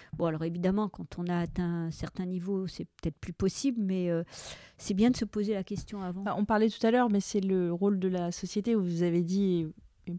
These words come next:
Speaker 2: même pas caresser du doigt, mais vous l'avez dit, c'est politique.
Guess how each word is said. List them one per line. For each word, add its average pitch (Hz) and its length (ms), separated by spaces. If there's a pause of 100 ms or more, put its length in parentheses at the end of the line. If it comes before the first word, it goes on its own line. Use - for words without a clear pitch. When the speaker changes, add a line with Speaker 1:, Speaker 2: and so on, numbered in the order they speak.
Speaker 2:
même 180 160
pas 180 120
caresser 175 380
du 196 60
doigt, 247 120
mais 220 60
vous 175 80
l'avez 170 160
dit, 190 100
c'est - 240
politique. 202 580